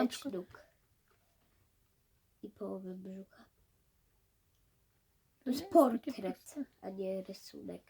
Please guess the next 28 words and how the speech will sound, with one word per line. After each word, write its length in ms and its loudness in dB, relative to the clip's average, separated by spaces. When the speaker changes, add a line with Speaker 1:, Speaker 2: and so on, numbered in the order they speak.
Speaker 1:
Nie 80 -6
jest 140 -10
całość, 400 -6
tylko 260 -16
sam 260 -16
portret. 480 -16
Speaker 2:
Jak 200 2
wiecie, 360 8
to 100 -8
piszcie 500 2
w 60 -20
komentarzach. 840 0
Speaker 1:
Chcesz 360 -8
się 100 -18
Speaker 2:
Portret. 260 2
Speaker 1:
dowiedzieć? 220 0
Speaker 2:
Nie, 200 10
poczekaj. 460 -4
Speaker 1:
Dobra. 240 -18
Speaker 2:
Portret 540 -4
i 120 -2
żółte 380 -8
tło. 320 -6
Y, 200 12
ten, 280 8
y, 240 -6
jest 260 12
zieleń 440 12